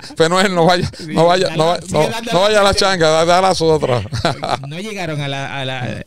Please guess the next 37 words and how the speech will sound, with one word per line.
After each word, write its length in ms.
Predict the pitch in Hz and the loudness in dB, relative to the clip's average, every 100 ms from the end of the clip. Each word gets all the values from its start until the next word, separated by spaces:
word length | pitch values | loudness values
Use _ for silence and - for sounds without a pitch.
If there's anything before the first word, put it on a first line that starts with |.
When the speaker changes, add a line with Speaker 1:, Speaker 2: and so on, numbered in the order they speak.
| - | -12
Speaker 2:
a 100 | 131 | -10
la, 300 | 120 120 113 | -8 -8 -10
¿cómo 160 | 110 170 | -8 -8
es? 60 | |
A 60 | 208 | -8
la 140 | 147 | -8
serie 340 | 127 135 139 147 | -8 -8 -8 -8
semifinal, 760 | 147 135 127 113 117 190 202 170 - - | -8 -8 -8 -8 -8 -10 -10 -12 -18 -16
no, 280 | - 110 110 | -12 -10 -8
a 40 | 110 | -10
la, 60 | |
a 140 | - - | -10 -10
la 80 | 113 | -8
final, 360 | 117 110 170 175 | -8 -8 -10 -8
pero 300 | 190 240 175 | -8 -6 -8
realmente 440 | 151 127 160 190 170 127 120 | -8 -8 -8 -8 -8 -8 -8
Speaker 1:
Sí. 60 | |
Speaker 2:
dieron, 400 | 123 120 143 131 | -8 -8 -8 -10
sí 200 | 123 - | -10 -10
hicieron 260 | 120 123 123 | -8 -8 -6
mucho 260 | 143 170 165 | -8 -6 -6
ruido. 320 | 185 143 117 - - - - | -4 -4 -6 -10 -20 -20 -14
Analizando 640 | - 147 156 160 180 214 | -6 -4 -2 -2 -2 -2
ahí 280 | 240 240 247 | -2 -2 -4
a 120 | 226 196 | -4 -4
pic-, 300 | 196 202 - | -6 -6 -10
a 340 | 151 151 202 | -8 -8 -8
vuelo 280 | 214 202 220 | -6 -6 -6
de 80 | 196 | -6
pájaro, 260 | 180 190 185 | -6 -4 -2
como 180 | 165 160 | -2 -2
diríamos, 440 | 147 156 160 156 | -2 -4 -2 -4
¿cómo 460 | - 175 190 190 185 | -4 -6 -6 -8 -6
viste 520 | 160 151 165 165 143 - _ - | -6 -6 -8 -10 -10 -12 _ -12
la 200 | 131 123 | -10 -8
serie 520 | - 147 151 147 135 | -8 -6 -6 -6 -6
semifinal? 920 | - 131 127 120 120 127 160 247 254 | -8 -8 -8 -6 -6 -6 -8 -8 -10